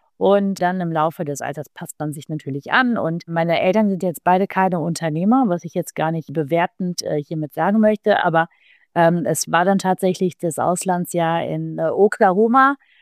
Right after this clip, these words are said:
notwendig, wo ich in einer sehr engagierten Unternehmerfamilie ein Jahr zu Gast sein durfte und deren, äh,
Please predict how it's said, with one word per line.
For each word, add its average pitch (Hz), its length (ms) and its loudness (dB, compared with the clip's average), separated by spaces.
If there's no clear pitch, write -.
notwendig, 202 760 0
wo 165 140 -2
ich 175 100 -4
in 175 160 -6
einer 170 260 -6
sehr 175 280 2
engagierten 170 580 -4
Unternehmerfamilie 170 920 -4
ein 170 240 0
Jahr 165 180 2
zu - 140 -6
Gast - 280 -2
sein 185 220 -2
durfte 185 480 -2
und 170 300 -6
deren, 180 500 2
äh, 165 320 0